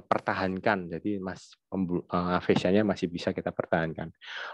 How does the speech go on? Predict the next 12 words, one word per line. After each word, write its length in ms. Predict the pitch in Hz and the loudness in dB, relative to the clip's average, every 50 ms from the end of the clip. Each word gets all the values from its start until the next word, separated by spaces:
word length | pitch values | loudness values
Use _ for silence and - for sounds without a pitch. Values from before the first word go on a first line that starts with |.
| - | 2
Untuk 240 | - 110 107 117 120 | 4 6 10 10 10
ini 160 | 127 135 165 | 12 12 10
tidak 240 | 175 180 143 117 92 | 10 10 10 8 8
bisa 80 | 95 110 | 8 6
dilakukan 400 | 98 - 101 98 95 - 107 104 | 8 8 8 8 6 4 2 2
kateterisasi, 800 | 104 104 101 107 101 - 104 107 - 113 110 - - 95 85 80 | 2 2 2 2 2 0 -2 -2 -2 -6 -6 -4 -4 -2 -2 -2
karena 240 | 80 85 95 110 113 | -2 -4 -4 0 0
kalau 240 | 98 90 90 90 | 2 2 0 -2
kateterisasi 960 | - - - 87 90 - - 90 - - 87 87 - - 85 85 - - 123 123 | -4 -2 0 0 2 2 2 2 4 4 2 2 2 0 -2 0 2 2 2 2
kita 320 | - - - 123 131 127 | 2 2 2 4 2 2
semakin 800 | - - - 120 110 107 104 104 - 107 107 107 107 107 104 104 | -2 -2 -2 -2 0 0 -2 0 0 2 2 2 0 -2 -2 -2
mendorong 1200 | 104 104 113 117 113 104 90 - 101 87 87 87 - 104 113 113 101 95 87 82 82 82 87 | 2 4 4 4 4 4 4 4 6 6 4 6 6 8 8 8 6 2 -4 -4 -6 -10 -14